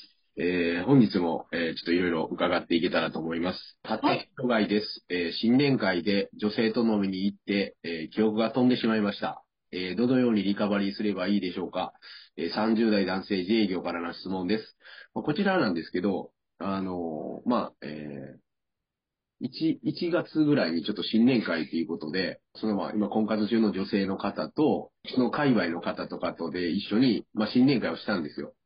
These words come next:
Speaker 1: で、新年会をして、で、それで、まあ、
Speaker 2: うん。
Speaker 1: あの、飲み、それで飲みに行ったところがお酒屋さんで、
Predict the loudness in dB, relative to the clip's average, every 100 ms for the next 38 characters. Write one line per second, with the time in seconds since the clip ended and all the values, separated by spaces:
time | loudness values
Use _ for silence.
0 | _ _ _ 0 4 6 8 6 4 2
1 | 2 2 2 2 0 -2 0 0 2 0
2 | 4 6 4 0 _ _ _ -4 -4 -4
3 | -6 -4 2 4 4 2 0 2 4 4
4 | 6 4 0 -4 -4 -6 -4 -6 -6 -6
5 | -6 -6 -4 -2 0 -2